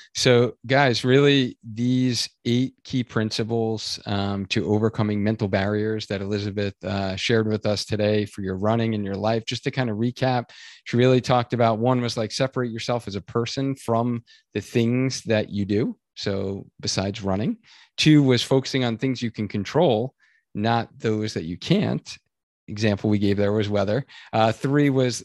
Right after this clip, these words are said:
like, don't speculate, set expectations on the process, not the outcome. So focusing more on those process goals versus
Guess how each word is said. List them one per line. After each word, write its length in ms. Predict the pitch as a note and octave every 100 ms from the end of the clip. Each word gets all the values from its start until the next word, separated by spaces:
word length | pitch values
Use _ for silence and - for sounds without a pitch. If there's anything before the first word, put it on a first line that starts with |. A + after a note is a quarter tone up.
| _
like, 240 | A#2+ G#2+ -
don't 240 | C#3+ C3+ C3+
speculate, 800 | - C3 B2+ B2+ A#2 A#2 A#2 -
set 280 | A2+ A2 - _
expectations 840 | A2 - G#2+ - - B2 - A2+
on 100 | G#2+
the 80 | F#2+
process, 800 | - - C#3 D#3 - A#2 G#2+ - _ _ _
not 280 | G#2+ A#2 G#2
the 160 | A2 F2+
outcome. 420 | A#2 - G2 - _ _ _ _
So 180 | - G2+
focusing 560 | F2+ B2 A2 - A2+ G#2+
more 220 | G#2+ A2
on 60 | G#2+
those 180 | G2+
process 540 | - C3 B2+ - A#2+ -
goals 400 | A2 A2 A2 G2
versus 840 | G#2+ A2 G#2 A2 G#2 G#2 G2+ G#2